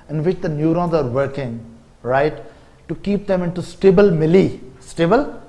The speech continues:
environment, and protect central nervous system, extracellular environment from the fluctuating hormonal levels,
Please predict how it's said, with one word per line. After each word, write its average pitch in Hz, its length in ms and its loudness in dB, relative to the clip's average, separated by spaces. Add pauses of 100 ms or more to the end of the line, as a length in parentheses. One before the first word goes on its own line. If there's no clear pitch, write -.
(140)
environment, 151 640 2 (420)
and 196 320 0 (220)
protect 220 500 0
central 190 300 -4
nervous 185 240 -2
system, 165 420 -4 (280)
extracellular 185 540 -2
environment 160 640 2 (220)
from 170 180 -4
the 165 100 2
fluctuating 208 880 2 (200)
hormonal 160 460 4
levels, 196 460 4